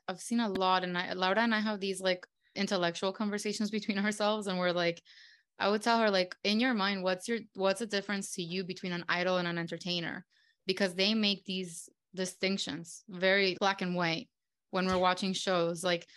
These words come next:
sometimes idols, like, say, like, "I'm a singer, I'm an idol, I'm not an entertainer." And I'm like, I don't know, I would think, like, everyone would call Beyonce an entertainer, even though she's just, like,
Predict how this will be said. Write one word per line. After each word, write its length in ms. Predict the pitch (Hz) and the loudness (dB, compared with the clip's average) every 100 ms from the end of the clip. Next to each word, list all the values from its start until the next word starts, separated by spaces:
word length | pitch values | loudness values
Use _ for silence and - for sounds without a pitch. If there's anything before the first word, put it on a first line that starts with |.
| - _ - | -20 _ -10
sometimes 420 | - 196 214 202 | -4 0 0 2
idols, 440 | - 185 190 185 180 | 2 4 4 2 2
like, 220 | 175 170 _ | -4 -4 _
say, 400 | - 196 185 180 | -4 2 4 4
like, 200 | 175 170 | 2 0
"I'm 140 | 185 | 2
a 80 | 190 | 2
singer, 340 | - 233 220 185 | 0 0 2 0
I'm 160 | 180 | 0
an 100 | 180 | 2
idol, 280 | 185 185 180 | 2 2 0
I'm 120 | 175 | -2
not 140 | 175 175 | -2 0
an 140 | 180 | 0
entertainer." 600 | 175 170 185 185 170 170 | -2 -6 -4 -2 -2 -4
And 180 | 175 175 | -4 -4
I'm 100 | 180 | -2
like, 180 | 180 175 | -4 -2
I 80 | 185 | -2
don't 100 | 190 | 2
know, 80 | 190 | 2
I 180 | 175 175 | 2 2
would 140 | 175 | -2
think, 240 | 196 190 | -4 -4
like, 160 | 185 185 | -4 -2
everyone 400 | 185 185 202 202 | 0 2 2 2
would 120 | 190 - | 0 -2
call 240 | 185 180 | -2 0
Beyonce 380 | 170 170 170 180 | 0 0 -2 0
an 160 | 170 | -2
entertainer, 640 | 165 170 170 175 165 165 - | -2 -4 -4 -4 -4 -4 -6
even 260 | 170 170 175 | -6 -4 -2
though 160 | 170 | -2
she's 280 | 170 175 165 | -2 -4 -4
just, 200 | 170 170 | -6 -4
like, 220 | 165 165 | -4 -4